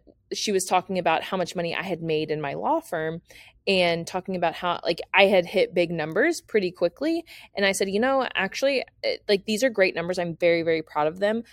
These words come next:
But what's funny is that I've actually never hit a revenue goal of my own." So my first year in the law firm, I brought in four hundred and thirty thousand dollars. My goal that year was to actually bring in five hundred thousand dollars. My second year, I,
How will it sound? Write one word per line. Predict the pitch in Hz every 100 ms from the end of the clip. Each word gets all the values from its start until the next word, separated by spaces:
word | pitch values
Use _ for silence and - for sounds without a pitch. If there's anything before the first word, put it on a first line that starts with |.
| - -
But | 185
what's | 185 180 -
funny | 175 185 226
is |
that | 208 175
I've | 175 -
actually | 165 - 233
never | 208 165 156
hit | 175 180 -
a | 160
revenue | 156 147 165 175
goal | 185 196 196 208 - _ -
of | 175
my | 156 139 -
own." | 139 - - - _ _ _
So | - 190
my | 170
first | 165 170 165 -
year | 170
in | 160
the | 151
law | 143 151
firm, | 185 190
I | - 170
brought | 165 156
in | 156 156
four | - 170
hundred | 165 165 165
and | 160
thirty | 156 156 151
thousand | 151 147 151
dollars. | 143 147 208 233 - - _
My | 180 185
goal | 175 151 165
that | 214 -
year | 262 269
was | 233
to | 196
actually | - - 185
bring | 170 170
in | 160
five | - 151 151
hundred | - 143 139
thousand | - 67 - 160
dollars. | - 50 - - _ _ _ _
My | 170 175
second | - - 247 254 294 -
year, | 175 156 151 196 226 _ _ _ _ -
I, | 185 170 165 165 165